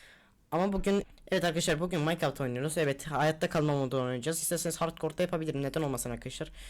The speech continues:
Şimdi direktman tek oyunculu diyoruz. E, yeni dünya oluştu diyoruz. Dünya diyoruz. Bonus sandık kapalı olsun şimdilik. E, ben öyle yapacağım çünkü. Lan ne oluyor? Heh.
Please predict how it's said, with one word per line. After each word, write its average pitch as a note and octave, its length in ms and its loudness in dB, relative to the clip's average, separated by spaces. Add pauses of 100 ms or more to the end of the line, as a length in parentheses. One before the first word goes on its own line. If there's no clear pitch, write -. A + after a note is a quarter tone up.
(380)
Şimdi G3+ 320 2
direktman F3 280 2
tek G3+ 180 -2
oyunculu C#3 300 2
diyoruz. F3+ 480 2
E, C#3+ 80 0
yeni C#3+ 480 2
dünya D3 180 2
oluştu B2 320 -4
diyoruz. E3+ 500 2 (1120)
Dünya E3+ 320 0
diyoruz. C#3 520 -2 (500)
Bonus F3+ 200 2
sandık D3+ 240 -4
kapalı F3+ 300 4
olsun B2+ 200 0
şimdilik. C3+ 580 -6 (140)
E, C3+ 280 2
ben D#3 100 2
öyle C#3 160 0
yapacağım A#2 300 -4
çünkü. - 360 -10 (520)
Lan C3+ 120 2
ne D3+ 40 4
oluyor? D#3 220 2 (1200)
Heh. B2+ 120 -4